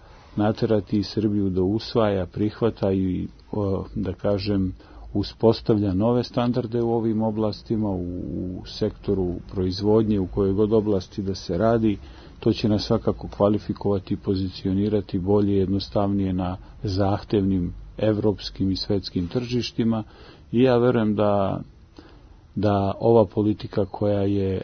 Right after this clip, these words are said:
apsolutno dala rezultate u prethodnim, ali i u dve hiljade osamnaestoj godini, ja mislim da će apsolutno davati iste ili jače rezultate i u dve hiljade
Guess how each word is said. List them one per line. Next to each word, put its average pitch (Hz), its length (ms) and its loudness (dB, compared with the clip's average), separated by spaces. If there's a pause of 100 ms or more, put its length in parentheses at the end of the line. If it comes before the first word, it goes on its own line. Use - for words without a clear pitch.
apsolutno 110 640 0
dala 107 280 4
rezultate 98 720 0
u 95 60 0
prethodnim, 113 640 0
ali 98 200 2
i 98 60 2
u 95 60 2
dve 92 200 2
hiljade 95 360 -2
osamnaestoj 127 800 0
godini, 110 480 2
ja 104 160 -2
mislim 101 380 -2
da 92 120 -2
će 92 320 -4 (340)
apsolutno 104 640 -2
davati 98 540 2
iste 107 280 -2
ili 98 140 2
jače 98 320 0
rezultate 90 680 -4
i 95 40 0
u 92 60 -2
dve 90 300 -4 (300)
hiljade 90 480 -4